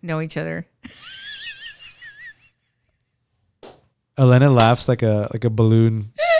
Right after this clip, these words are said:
Speaker 2: is releasing
Speaker 1: <laughs>
Speaker 2: air. You hear that? Come to the microphone and laugh like that.
Speaker 1: <laughs>
Speaker 2: What did
Speaker 1: No.
Speaker 2: your, what did your nephew say? You sound like what?
Speaker 1: Uh, like a balloon losing
Speaker 2: But
Speaker 1: air.
Speaker 2: isn't there, isn't there a, a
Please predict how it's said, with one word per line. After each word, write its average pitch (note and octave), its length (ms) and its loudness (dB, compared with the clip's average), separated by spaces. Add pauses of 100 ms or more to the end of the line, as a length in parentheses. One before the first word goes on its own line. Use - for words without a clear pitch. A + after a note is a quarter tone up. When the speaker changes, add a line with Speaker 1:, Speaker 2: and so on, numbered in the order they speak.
(140)
Speaker 2:
is A2 160 2
releasing A#2 440 2
Speaker 1:
<laughs> - 40 -8
Speaker 2:
air. G#2 300 0 (1160)
You B2 140 0
hear A#2 160 2
that? A#2 320 -6
Come G3 140 2
to B3 60 2
the A#3+ 40 2
microphone C4+ 460 2
and G3 100 0
laugh C#3+ 240 2
like C3+ 160 0
that. G#2 360 -2
Speaker 1:
<laughs> - 40 -20 (580)
Speaker 2:
What - 100 4
did E3+ 80 6
Speaker 1:
No. F#3 40 2
Speaker 2:
your, F#3+ 120 6
what D3 120 4
did D#3+ 120 2
your F3+ 120 4
nephew C#3+ 320 -2
say? E3+ 220 -2
You E3 120 -4
sound C#3+ 220 -2
like C3+ 140 -4
what? C3+ 220 -2 (500)
Speaker 1:
Uh, A#3 380 0
like A3 180 -2
a G#3+ 40 -2
balloon G#3 760 0 (120)
losing A3+ 360 -2
Speaker 2:
But D#3+ 100 2
Speaker 1:
air. F#3 80 2
Speaker 2:
isn't G3+ 220 2
there, G3+ 160 4
isn't E3 280 0
there G3 200 4
a, A#2+ 200 2 (360)
a A2 240 0